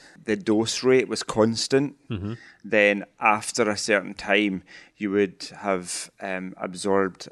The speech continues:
Speaker 1: enough radiation for the damage to be significant enough that you wouldn't be able to be healed from it.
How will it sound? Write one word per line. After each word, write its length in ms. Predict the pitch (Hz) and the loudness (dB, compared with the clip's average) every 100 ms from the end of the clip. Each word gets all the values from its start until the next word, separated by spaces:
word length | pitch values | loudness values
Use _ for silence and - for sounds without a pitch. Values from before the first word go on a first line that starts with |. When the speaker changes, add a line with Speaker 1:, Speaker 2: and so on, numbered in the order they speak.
| - | -10
Speaker 1:
enough 480 | 95 92 92 - - | -6 -2 -4 -6 -8
radiation 720 | 95 90 95 92 90 - 95 - _ _ _ _ _ | -6 -4 -2 -2 -2 -4 -6 -8 _ _ _ _ _
for 460 | - - 98 95 | -14 0 4 4
the 140 | 90 95 | 2 -2
damage 600 | 90 90 95 92 - - | 0 0 0 -4 -6 -8
to 180 | - | -8
be 300 | 85 90 90 | -8 -6 -8
significant 800 | 87 - 98 95 90 87 - - | -6 -8 -10 -8 -8 -8 -12 -10
enough 300 | 90 87 87 | -6 -4 -4
that 140 | - 95 | -8 -8
you 120 | 95 | -6
wouldn't 300 | 82 92 95 | -4 -6 -4
be 100 | 92 | -6
able 160 | 90 87 | -6 -8
to 160 | - | -8
be 100 | 92 | -6
healed 360 | 87 98 92 90 | -4 -4 -4 -6
from 240 | - 101 | -6 -4
it. 100 | 98 | -4